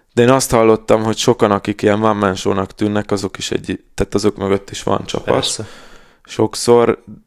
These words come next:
Speaker 1: de egyenlőre így, hogy csak én csinálom, ez tök sok szabadságot ad. És mondjuk nem tudom, hogy, tehát például ugye, Atti, te egy elég nagy csapattal dolgoztál a Fúzióban.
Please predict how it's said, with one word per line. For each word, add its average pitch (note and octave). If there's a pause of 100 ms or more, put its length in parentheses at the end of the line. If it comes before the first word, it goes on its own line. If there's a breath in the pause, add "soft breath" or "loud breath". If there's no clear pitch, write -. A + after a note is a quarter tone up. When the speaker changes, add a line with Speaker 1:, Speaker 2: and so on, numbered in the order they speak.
(180)
Speaker 1:
de A2+
egyenlőre A#2
így, A#2
hogy G#2
csak -
én G2
csinálom, G#2+
ez A2
tök -
sok -
szabadságot -
ad. - (480 soft breath)
És -
mondjuk G#2+ (1160)
nem A2+
tudom, G2+
hogy, G2+ (460)
tehát A#2
például A2
ugye, A2+ (320 loud breath)
Atti, A#2+
te A#2
egy A2+
elég A2
nagy A2
csapattal G2+
dolgoztál G#2
a G2+
Fúzióban. G#2+